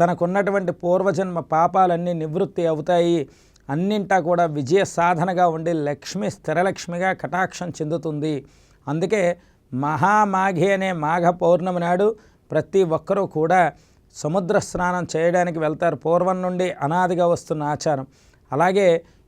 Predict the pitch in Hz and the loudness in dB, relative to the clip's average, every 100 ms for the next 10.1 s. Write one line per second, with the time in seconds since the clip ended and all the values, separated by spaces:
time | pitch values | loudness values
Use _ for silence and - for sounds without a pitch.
0 | - 160 180 185 175 214 185 156 _ _ | 0 2 4 4 2 -2 -4 -6 _ _
1 | - 135 151 175 202 208 196 185 185 180 | -8 -2 2 4 2 2 -2 0 -2 0
2 | 175 165 151 175 170 170 170 160 160 143 | -2 -2 0 0 0 -4 -4 0 0 0
3 | - _ _ _ 143 151 196 180 170 175 | -4 _ _ _ -6 0 2 4 4 2
4 | 202 196 180 185 165 185 160 151 151 196 | 2 2 0 -2 -2 -2 -2 -2 4 6
5 | 202 175 139 180 175 165 - _ - 120 | 6 4 2 -2 -2 -4 -10 _ -14 -6
6 | 113 190 233 220 202 190 190 190 165 165 | 0 0 0 0 2 4 4 4 2 2
7 | 170 - 147 151 156 135 156 135 - _ | 0 -2 -2 0 0 -2 -6 -10 -14 _
8 | _ _ - 151 202 226 - _ _ 131 | _ _ -4 2 2 2 -4 _ _ -4
9 | 147 170 120 127 190 202 208 190 185 208 | -2 0 -2 0 2 4 2 2 4 2
10 | 220 | 0